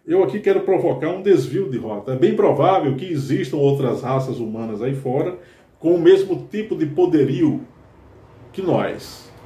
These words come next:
Mas talvez também não há nenhuma raça superior <laughs> ao tipo de poderio racional, à habilidade cognitiva racional como o ser humano, é,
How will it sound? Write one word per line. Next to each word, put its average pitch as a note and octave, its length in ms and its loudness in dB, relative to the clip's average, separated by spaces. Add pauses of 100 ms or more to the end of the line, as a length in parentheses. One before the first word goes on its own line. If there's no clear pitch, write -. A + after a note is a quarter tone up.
(280)
Mas E3+ 300 4
talvez F3 460 4
também G3 440 -2 (320)
não F#3 280 2
há E3+ 240 4
nenhuma F#3+ 420 0
raça G3 360 0
superior G3+ 800 4 (400)
<laughs> D3+ 580 -10
ao D#3+ 320 4
tipo G3 300 -2
de D3+ 140 0
poderio D#3 580 4
racional, C3 880 -2 (500)
à C#3+ 220 4
habilidade D3 680 2
cognitiva C3+ 680 0
racional C3 680 -4
como F#3+ 320 0
o C#3 60 0
ser C3+ 220 2
humano, B2 640 -2 (960)
é, A2 420 -2